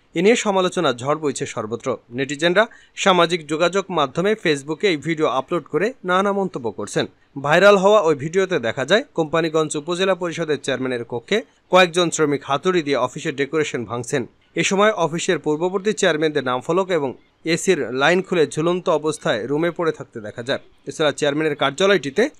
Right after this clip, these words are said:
কয়েকটি চেয়ার ছাড়া আর কোনো আসবাবপত্র দেখা যায়নি। খোঁজ নিয়ে জানা গেছে, কোম্পানীগঞ্জ উপজেলা পরিষদ নির্বাচনে বর্তমান চেয়ারম্যান শামীম আহমেদ শামীম ছয় হাজার পনেরো ভোটে মোহাম্মদ মজির উদ্দিনের কাছে পরাজিত হন। নির্বাচনের পরাজয়ের পর থেকে তিনি নিয়মিত অফিস করেননি।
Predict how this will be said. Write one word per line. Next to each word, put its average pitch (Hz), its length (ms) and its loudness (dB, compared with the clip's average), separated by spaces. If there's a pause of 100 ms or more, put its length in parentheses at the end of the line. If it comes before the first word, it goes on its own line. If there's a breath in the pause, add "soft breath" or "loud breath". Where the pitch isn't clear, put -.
(160)
কয়েকটি 180 360 4
চেয়ার 135 240 2
ছাড়া 180 220 0
আর 190 60 0
কোনো 170 180 2
আসবাবপত্র 131 600 0
দেখা 117 220 -4
যায়নি। 120 300 0 (280)
খোঁজ 190 220 2
নিয়ে 214 140 6
জানা 127 240 2
গেছে, 127 220 -2
কোম্পানীগঞ্জ 190 720 0
উপজেলা 160 400 0
পরিষদ 147 400 0 (220)
নির্বাচনে 139 500 0
বর্তমান 147 460 0
চেয়ারম্যান 143 380 0 (280 soft breath)
শামীম 170 460 2
আহমেদ 139 320 -2
শামীম 180 380 2 (120)
ছয় 156 180 2
হাজার 160 280 2 (340)
পনেরো 202 320 4
ভোটে 156 220 -2
মোহাম্মদ 143 360 0 (320)
মজির 175 300 4
উদ্দিনের 170 320 2
কাছে 143 220 0
পরাজিত 156 420 -2
হন। 127 240 2 (260)
নির্বাচনের 185 560 4
পরাজয়ের 156 460 4
পর 139 160 -2
থেকে 180 260 -2
তিনি 180 360 0 (180)
নিয়মিত 175 360 0
অফিস 135 380 -2
করেননি। 117 380 -2